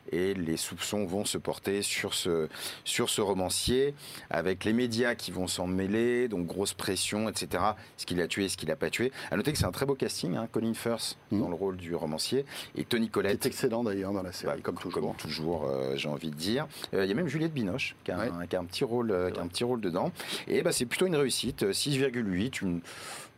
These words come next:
Speaker 1: une bonne série H B O, euh, classique, avec une très belle réalisation, euh, en tout cas ce que note nos users,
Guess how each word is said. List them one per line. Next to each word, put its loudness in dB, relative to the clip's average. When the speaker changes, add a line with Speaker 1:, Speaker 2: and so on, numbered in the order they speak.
Speaker 1:
une 0
bonne 2
série 0
H -6
B 0
O, 4
euh, 4
classique, 0
avec 0
une 0
très 0
belle 4
réalisation, 0
euh, 0
en -6
tout -12
cas 0
ce -4
que -4
note 0
nos -2
users, 0